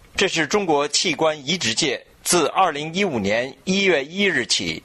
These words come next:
全面取消使用死球器官作为移植供体来源，将公民逝世后爱心捐赠器官作为唯一来源之后，第一次参加全国器官移植会议。而有学者认为，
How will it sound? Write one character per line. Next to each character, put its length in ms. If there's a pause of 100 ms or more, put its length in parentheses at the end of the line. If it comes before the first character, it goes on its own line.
(120)
全 260
面 280
取 180
消 380
使 220
用 260
死 260
球 300
器 220
官 360
作 220
为 260
移 320
植 260
供 260
体 260
来 180
源， 340 (440)
将 320
公 220
民 200
逝 220
世 140
后 340
爱 220
心 280
捐 240
赠 160
器 200
官 280 (120)
作 220
为 280
唯 220
一 280
来 220
源 240
之 140
后， 280 (480)
第 200
一 60
次 280
参 240
加 240
全 320
国 220
器 240
官 320
移 180
植 140
会 240
议。 260 (880)
而 160
有 160
学 180
者 140
认 220
为， 300